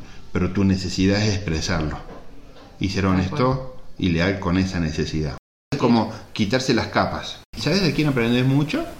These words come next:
Speaker 1: De aquellos a los cuales, por ejemplo, autores que no te gustan,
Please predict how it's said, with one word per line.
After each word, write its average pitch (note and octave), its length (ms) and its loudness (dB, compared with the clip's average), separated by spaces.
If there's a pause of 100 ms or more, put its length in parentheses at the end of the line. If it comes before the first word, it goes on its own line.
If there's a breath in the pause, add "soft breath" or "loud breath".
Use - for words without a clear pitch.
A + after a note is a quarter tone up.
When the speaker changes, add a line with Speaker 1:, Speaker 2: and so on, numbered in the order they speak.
(340)
Speaker 1:
De A2+ 180 0
aquellos C3+ 520 0 (300)
a G2 100 -4
los F#2 120 -2
cuales, A2 400 0 (280)
por E2+ 120 -2
ejemplo, F#2+ 500 -2
autores F#2+ 340 -2
que F2+ 120 -2
no F2+ 220 2
te E2+ 100 -4
gustan, A2+ 520 -2